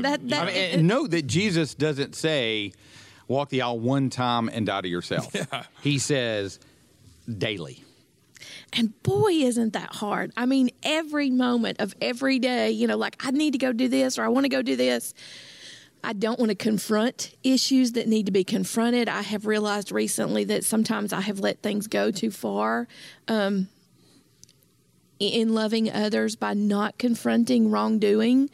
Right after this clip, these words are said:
Speaker 2: but at the same time, how do you do that? I mean, for me, that was another, that's another point of that God is working on, that dying to self means that it's not always comfortable.
Speaker 3: And see, th-, and that's the,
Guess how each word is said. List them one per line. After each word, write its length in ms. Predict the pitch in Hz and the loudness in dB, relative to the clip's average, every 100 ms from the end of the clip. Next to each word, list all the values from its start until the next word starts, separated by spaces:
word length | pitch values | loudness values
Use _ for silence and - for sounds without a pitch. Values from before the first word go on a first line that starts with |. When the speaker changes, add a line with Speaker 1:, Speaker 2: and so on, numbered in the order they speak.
| - - - - | -10 -20 -20 -10
Speaker 2:
but 120 | - 214 | -2 -2
at 100 | 202 | 0
the 100 | 226 | 0
same 220 | 214 220 | 0 0
time, 200 | 220 214 | -2 -4
how 200 | 196 208 | -4 -4
do 80 | 214 | 0
you 160 | 220 | 0
do 220 | 226 240 233 | 2 4 4
that? 380 | 233 233 233 - - - | 2 2 -2 -6 -14 -2
I 60 | 214 | 0
mean, 160 | 196 | 0
for 120 | 208 | 2
me, 220 | 214 233 226 | 2 2 2
that 160 | 214 | -2
was 100 | 202 | 0
another, 400 | 208 202 202 208 | 2 2 2 0
that's 240 | - 208 220 | 0 -2 2
another 380 | 214 208 208 | 2 2 0
point 440 | - - 214 208 - | 0 0 0 0 -2
of 320 | 208 214 208 | -2 -2 -2
that 220 | 220 208 - 208 | -2 -2 -4 -2
God 220 | 214 202 | 0 0
is 100 | 196 | 0
working 320 | 208 196 208 | -2 0 2
on, 140 | 202 202 | 2 2
that 200 | 202 - | -2 -4
dying 320 | 202 208 214 208 | -2 -2 0 -2
to 80 | 214 | 0
self 420 | 208 196 208 - - - - | 0 0 -2 -10 -20 -20 -6
means 280 | 208 208 202 | 0 0 0
that 160 | 202 202 | 0 0
it's 160 | 208 214 | -2 0
not 160 | 202 | 0
always 220 | 196 196 190 | 0 0 -2
comfortable. 640 | 214 208 - 220 240 254 - | -2 -2 0 2 2 -2 -2
Speaker 3:
And 160 | 180 | -2
see, 160 | - 196 | 2 0
th-, 220 | - 156 170 | 0 -4 0
and 120 | 156 | 0
that's 160 | 165 | 0
the, 100 | - | -4